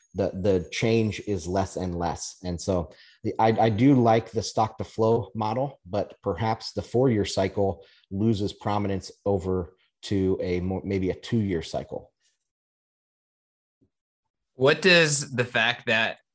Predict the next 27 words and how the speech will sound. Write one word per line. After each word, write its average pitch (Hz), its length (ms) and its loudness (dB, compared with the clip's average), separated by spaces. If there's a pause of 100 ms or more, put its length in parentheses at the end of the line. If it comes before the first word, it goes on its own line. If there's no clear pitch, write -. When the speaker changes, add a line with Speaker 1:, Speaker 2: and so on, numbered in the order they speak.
Speaker 2:
now 113 360 0
we 120 160 -4
have 107 340 -4
public 117 440 -4
miners 107 420 -4
emerging 101 840 -2
that 95 400 0 (100)
are 90 460 -4 (200)
pretty 110 300 -2
much 95 420 -6 (140)
not 98 340 -2
selling 101 420 -2
at 87 100 -6
all 101 440 0
and 104 160 -2
just 98 220 -6
completely 104 540 -6
financing 95 720 -4
a 87 60 -6
hundred 92 320 -8
percent - 240 -6
of 90 60 -6
their 85 160 -6
operations 87 840 -6
through 92 200 -6
securities, 80 880 -8
uh, 87 80 -8